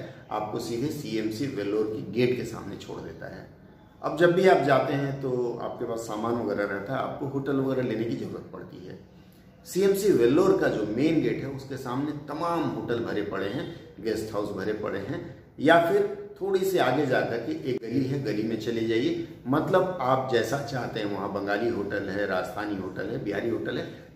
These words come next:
तमाम तरह के होटल हैं। दो सौ तीन सौ रुपये से शुरू करके आप हज़ार दो हज़ार तक जैसा ढूंढेंगे वैसा मिलेगा। आपको करना क्या है,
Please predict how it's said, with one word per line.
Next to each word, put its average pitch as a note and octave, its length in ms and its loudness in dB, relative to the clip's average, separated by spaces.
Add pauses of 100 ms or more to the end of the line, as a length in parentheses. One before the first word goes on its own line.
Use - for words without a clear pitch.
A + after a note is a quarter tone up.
तमाम G3 440 4
तरह A#2+ 200 4
के G#2 220 -4
होटल F2+ 260 -6
हैं। E2+ 240 -12 (600)
दो B2 280 2
सौ D#3 180 2
तीन C#3 260 2
सौ B2+ 120 0
रुपये G#2 280 -2
से G2+ 180 -8
शुरू A#2+ 300 -4
करके C#3 400 -6 (340)
आप G#2 320 -4
हज़ार G2+ 360 2
दो G2 120 -2
हज़ार F#2+ 380 -2
तक - 200 -6
जैसा G#2 300 -2 (240)
ढूंढेंगे A2+ 340 -4
वैसा - 340 -6
मिलेगा। - 340 -10 (1080)
आपको D3+ 420 6
करना C#3+ 300 0
क्या C#3+ 180 -2
है, D3+ 260 -6